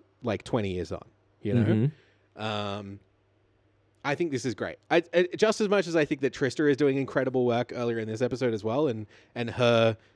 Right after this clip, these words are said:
Speaker 1: uh, and, and later as well, um, her words will continue to be echoed for decades too. I just love it. I love,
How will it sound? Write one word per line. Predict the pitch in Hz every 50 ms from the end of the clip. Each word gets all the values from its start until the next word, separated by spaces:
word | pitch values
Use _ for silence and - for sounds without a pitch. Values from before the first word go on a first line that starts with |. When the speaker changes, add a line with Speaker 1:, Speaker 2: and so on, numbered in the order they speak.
| _ _
Speaker 1:
uh, | 120 117 107 107 107 -
and, | 139 151 143 - _
and | - 185 165
later | 110 101 101 110 110
as | 104 104
well, | 110 92 98 117 - -
um, | 110 110 104 101 95 92 90 90 _ _ _ _ _ _
her | - 98 120 120 110
words | 107 107 107 101 101 98 98 98 - -
will | 98 110 104 98 98 98 104 107
continue | - - 117 107 - 110 110 107 104 107
to | 107 110
be | 104 110 107 110
echoed | 107 104 - - 107 101 95 98 104 - - _ _ _ _ _ _ _ _ _
for | - 139 123 98
decades | - 101 85 - 113 104 98 - -
too. | - - 104 113 147 185 - _ _ _ _ _ _ -
I | - 143
just | 147 - - -
love | 170 214 302 247
it. | 127 101 -
I | 123 143
love, | 156 160 180